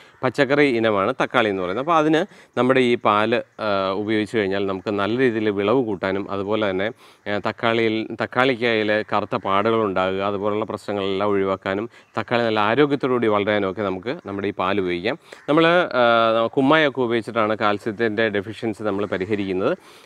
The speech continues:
അപ്പോൾ അതിന് പകരമായിട്ട് നമ്മുടെ വീട്ടിലുള്ള പാൽ തന്നെ ഉപയോഗിക്കാം. ഇത് മോശമായതോ അങ്ങനെ എന്തെങ്കിലും ഉണ്ടെങ്കിൽ ഒരിക്കലും കളയണ്ട. ഇത് നമുക്ക് നല്ല രീതിയിൽ ഉപയോഗിക്കാനായിട്ട് പറ്റും. അപ്പോൾ അത് എങ്ങനെയാണ് നമുക്ക്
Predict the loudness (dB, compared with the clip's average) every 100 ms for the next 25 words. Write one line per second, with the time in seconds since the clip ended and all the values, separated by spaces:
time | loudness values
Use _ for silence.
0 | -4 2 2 2 2 2 2 0 0 -2
1 | 0 -2 -2 -2 0 0 0 0 2 0
2 | 0 2 0 0 -4 -4 -6 -4 -6 -4
3 | -2 0 0 -2 0 -2 -2 -2 -4 -4
4 | -4 -6 -4 -2 2 2 2 2 2 0
5 | -2 -8 _ 2 2 2 2 4 4 4
6 | 4 2 2 2 2 2 0 0 -2 -4
7 | -6 -4 0 0 2 4 4 4 2 0
8 | -2